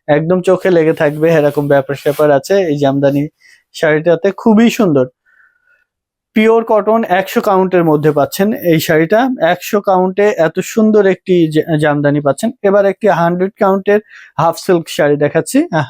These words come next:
এটাও, আহ, মার্ভেলাস, আমাদের most demanded, আহ, একটি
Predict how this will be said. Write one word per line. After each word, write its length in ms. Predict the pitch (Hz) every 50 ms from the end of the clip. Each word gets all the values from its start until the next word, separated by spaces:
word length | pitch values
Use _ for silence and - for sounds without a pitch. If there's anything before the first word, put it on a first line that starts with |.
| - _ _ _ _ _ _ _ _ _ _ -
এটাও, 440 | 202 175 175 196 190 190 190 190 180
আহ, 480 | - - - 175 156 151 147 143 147
মার্ভেলাস, 680 | 147 151 160 165 165 165 165 160 180 185 185 185 190 -
আমাদের 280 | 190 160 165 165 175 175
most 420 | 170 180 196 208 208 - - 214
demanded, 580 | 196 185 196 196 196 190 190 190 190 190 190 185 - _ _ _ - - - - - - -
আহ, 640 | 165 160 160 151 151 151 151 147 151 151 - 185
একটি 220 | 180 180 - 196